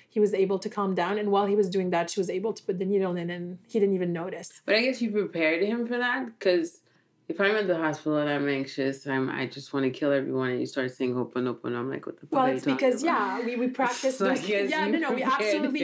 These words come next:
Speaker 1: do
Speaker 2: him.
Speaker 1: pre-, well, first of all,
Speaker 2: <laughs>
Speaker 1: whether it's adults or kids, we all model after each other. So the
Speaker 2: Mm.
Speaker 1: fact,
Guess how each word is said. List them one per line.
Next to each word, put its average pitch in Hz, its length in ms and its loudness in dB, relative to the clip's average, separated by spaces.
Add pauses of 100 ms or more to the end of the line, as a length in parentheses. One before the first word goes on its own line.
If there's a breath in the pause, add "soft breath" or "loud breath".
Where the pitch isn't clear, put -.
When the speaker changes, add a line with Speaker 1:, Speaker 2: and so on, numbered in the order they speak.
Speaker 1:
do 269 100 0
Speaker 2:
him. - 120 -4
Speaker 1:
pre-, 494 120 -2
well, - 140 0
first - 320 2
of 381 120 2
all, 262 180 2
Speaker 2:
<laughs> - 1200 -4
Speaker 1:
whether 277 220 2
it's 254 280 0 (140)
adults 262 320 4
or 220 140 4
kids, 262 360 -4
we 233 120 0
all 240 200 2
model 190 460 0
after 180 260 -6
each - 220 -6
other. 196 280 -2
So 220 220 4
the 226 80 6
Speaker 2:
Mm. 180 80 2
Speaker 1:
fact, 247 420 -2